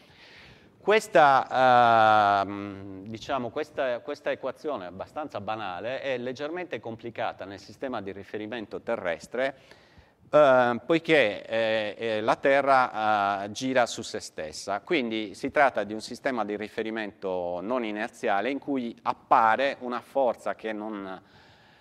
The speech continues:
esiste in un sistema di riferimento che guardi le cose dall'esterno. Questa forza dipende dalla velocità del, eh, vento in sostanza e dalla,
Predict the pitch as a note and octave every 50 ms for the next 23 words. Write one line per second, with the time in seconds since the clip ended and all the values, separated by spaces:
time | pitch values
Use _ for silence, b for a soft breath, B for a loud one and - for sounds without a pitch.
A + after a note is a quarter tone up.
0 | B B _ - A#2 B2+ B2 C#3+ D#3 C#3+ D3 - - G#2+ G2+ - - A2 A2+ A#2
1 | A2 G#2+ - A#2 - _ C#3 C3 A2 G#2 G2 G2+ G#2 G2 G2 - - A2 A2+ A#2
2 | B2+ B2 G#2+ - F2 F2 G2+ G2+ G2+ G#2+ A#2+ A#2 A2 G#2 F#2 F#2 F2 F2 E2 E2
3 | - - G#2 G#2 - - B2 G#2 F2 G2 F#2+ G#2 A#2 C#3 D#3+ D#3+ - - B2 G#2
4 | F#2+ F#2+ F2+ A#2 C3+ C#3 B2+ - - B2+ - - B2+ A2+ - - - C3+ C3 A#2+
5 | G#2+ - - G2 F#2 F#2+ G2 A2 - _ C3+ B2+ A2+ G2+ F#2+ F2+ F#2 F2+ G2 G2
6 | G2+ G2 F#2 A2+ A2 A2 G#2+ - - - A2+ G2+ _ B2+ B2 A#2 A2 F#2+ - G#2
7 | G2 G#2+ G#2+ G#2+ G#2 G2+ G2+ G2 F#2+ F#2 F2+ F#2 F2 E2+ E2+ E2+ - - F#2+ F2+
8 | E2 E2+ C3 B2 G#2 F2 E2+ - F2 F2+ - - G#2+ - _ - C3 A2+ G2 F#2
9 | E2+ - F#2 F2 E2+ - - G#2+ A2+ A2 G2 G2 G2 A2+ A2 G#2+ G2+ G2 F#2 F2
10 | F2 E2+ D#2+ D2+